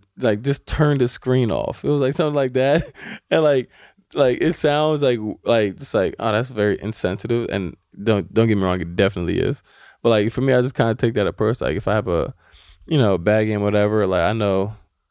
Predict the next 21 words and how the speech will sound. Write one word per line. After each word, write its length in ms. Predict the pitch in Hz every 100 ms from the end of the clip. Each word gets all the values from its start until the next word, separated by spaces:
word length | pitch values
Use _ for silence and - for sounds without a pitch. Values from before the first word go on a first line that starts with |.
| _ _ _ _ _ - 135
peop-, 240 | 175 160 -
oh, 380 | 90 139 135 135 _ - - - 120 - _
half 340 | - 139 120
the 80 | -
people 340 | 113 123 107 104
just 200 | 104 107
go 180 | 104 107
on, 380 | 107 104 101 - - - - _ _ -
um, 280 | 110 107 101
Twitter 440 | - - 107 113
and 140 | 107 98
Instagram 480 | 113 - 110 104 101
and 80 |
all 140 | 98 101
that 180 | 98 90
just 180 | 110
to 80 | -
troll. 540 | 90 - 95 104 104 104
You 80 |
know, 140 | 78 82
they, 140 | 85